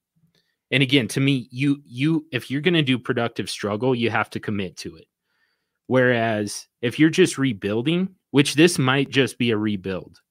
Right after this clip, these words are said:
like, this might be a roster that you can turn into a winner by,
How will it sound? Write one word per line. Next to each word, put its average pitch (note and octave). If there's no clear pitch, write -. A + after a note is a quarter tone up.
like, A#2+
this E3
might C#3
be A#2+
a G#2+
roster G#2+
that G#2
you B2+
can A#2+
turn B2+
into B2
a G#2+
winner A2
by, A2